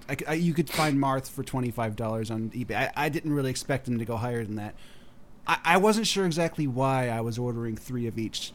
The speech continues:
just partly 'cause it was ten dollars each and, you know, three for thirty. But so I ended up with three Mars and three Villagers, and I resold, I've already resold two Marths, and I've resold one Villager. And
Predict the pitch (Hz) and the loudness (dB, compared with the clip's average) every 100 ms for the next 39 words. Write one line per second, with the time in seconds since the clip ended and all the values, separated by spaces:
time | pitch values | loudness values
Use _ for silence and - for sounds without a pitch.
0 | - 156 - 175 160 151 151 143 131 127 | -4 -2 4 6 6 4 2 2 0 0
1 | 139 127 120 117 110 113 110 - 107 104 | 0 2 2 0 -2 -4 -4 -6 -6 -4
2 | 101 - - - 117 101 131 107 110 117 | -6 -10 -14 -8 -6 -4 -4 -4 -4 -4
3 | 107 104 110 - - - - - - 147 | -4 -6 -8 -14 -18 -18 -18 -14 -6 0
4 | 196 185 202 190 165 - - 175 165 139 | 4 4 4 4 0 -2 2 4 4 4
5 | 131 131 139 131 120 110 107 113 123 120 | 2 0 -2 -2 -2 -4 -4 -6 -6 -2
6 | 127 160 - 147 131 120 - - - - | 0 0 2 2 2 0 -6 -16 -16 -16
7 | - - 123 131 160 160 151 135 143 131 | -14 -6 -2 2 4 4 2 2 -4 0
8 | 147 139 117 117 110 - - 113 117 117 | 2 2 2 -2 -6 -12 -10 -6 -4 -2
9 | 131 - 123 110 120 107 107 104 101 101 | -4 -2 -4 -2 -2 -2 -4 -6 -6 -8
10 | 92 - - - - - - - - - | -8 -14 -18 -18 -20 -18 -18 -18 -18 -14
11 | - 117 113 110 | -8 -4 -4 -6